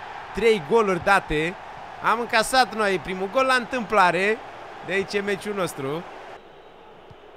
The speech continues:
Bine, Capdeville.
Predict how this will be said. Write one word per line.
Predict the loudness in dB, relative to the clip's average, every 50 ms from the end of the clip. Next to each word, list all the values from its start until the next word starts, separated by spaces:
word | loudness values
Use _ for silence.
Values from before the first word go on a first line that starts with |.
| -20 -20 -20 -20 -20 -20 -20 -20 -20 -20 -20 -20 -20 -20 -20 -20 -20 -20 -20 -20 -20 -20 -20 -20 -20 -20 -20 -20 -20 -20 -20 -20 -20 -20 -20 -20 -20 -20 -18 -14 -12
Bine, | -10 -8 -8 -8
Capdeville. | -8 -8 -10 -8 -10 -10 -10 -12 -12